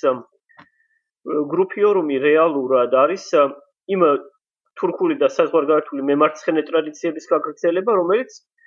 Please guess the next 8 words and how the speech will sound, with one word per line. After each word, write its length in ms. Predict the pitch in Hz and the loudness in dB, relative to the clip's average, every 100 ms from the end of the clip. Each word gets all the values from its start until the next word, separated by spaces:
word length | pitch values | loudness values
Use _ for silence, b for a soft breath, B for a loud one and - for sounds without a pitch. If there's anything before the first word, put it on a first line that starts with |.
| b b b b _ _ _ _ _ | b b b b _ _ _ _ _
თურქეთის 500 | - 165 208 190 190 | -8 -2 0 0 -2
შემთხვევაში 500 | - 175 - 208 208 | -4 -4 -2 -2 0
მუსიკაში 480 | 220 175 - 180 190 | -6 -6 -2 -2 -2
სამოციან 540 | - 180 156 - 175 151 | 0 0 0 -2 -2 -2
და 80 | |
სამოცდაათიან 640 | 156 156 147 - 147 170 143 | -2 -2 -2 0 0 2 -2
წლებში 380 | - 131 - 139 | -2 -4 -4 -2
გამოჩნდა. 640 | 127 120 110 - 131 139 | -2 -2 -10 -10 0 2